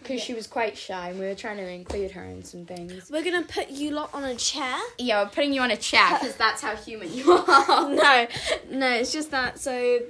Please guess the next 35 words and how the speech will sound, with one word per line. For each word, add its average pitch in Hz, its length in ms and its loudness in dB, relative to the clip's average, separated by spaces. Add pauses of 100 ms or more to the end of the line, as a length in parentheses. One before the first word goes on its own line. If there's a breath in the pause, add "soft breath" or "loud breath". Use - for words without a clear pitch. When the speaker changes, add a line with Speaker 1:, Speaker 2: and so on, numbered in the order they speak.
Speaker 2:
the 233 440 -4
sheets - 440 -14
on 226 120 -10
my 220 120 -10
bed 202 520 -10
don't 214 160 -8
Speaker 1:
Yeah. 190 240 -4
Speaker 2:
block - 380 -6
the 220 80 -12
microphone. 254 680 -8
Speaker 1:
Yeah, 175 280 -8
'cause - 120 -18
that 190 220 -6
would 185 140 -10
be 185 140 -8
really 190 420 -6
annoying 208 440 -4
if 214 140 -8
we've 202 140 -2
just, 220 180 -8
like, 214 180 -2
said 214 320 2
all 202 140 2
these 202 200 -6
amazing 208 580 -4
things. 202 420 -4
Speaker 2:
And 277 200 0
then 277 140 0
Speaker 1:
And 277 120 4
Speaker 2:
it's 277 80 6
Speaker 1:
it's 285 140 0
Speaker 2:
just 311 140 2
Speaker 1:
just 277 120 6
muffled. 269 680 6
Speaker 2:
muffled. - 200 -4